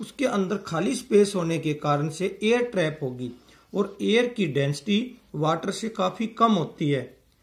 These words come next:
और एयर ट्रैपिंग होने के कारण जो डेंसिटी हो रही है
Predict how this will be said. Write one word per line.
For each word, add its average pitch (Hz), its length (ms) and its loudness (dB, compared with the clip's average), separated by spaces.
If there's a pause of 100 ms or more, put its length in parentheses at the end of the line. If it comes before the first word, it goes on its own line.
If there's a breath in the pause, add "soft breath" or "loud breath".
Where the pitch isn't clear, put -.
(180)
और 196 180 -2
एयर 202 200 6
ट्रैपिंग 208 440 0
होने 170 340 0
के 180 180 -4
कारण 165 420 0 (600 soft breath)
जो 170 80 -2
डेंसिटी 156 480 0
हो 180 180 4
रही 151 200 2
है 165 340 0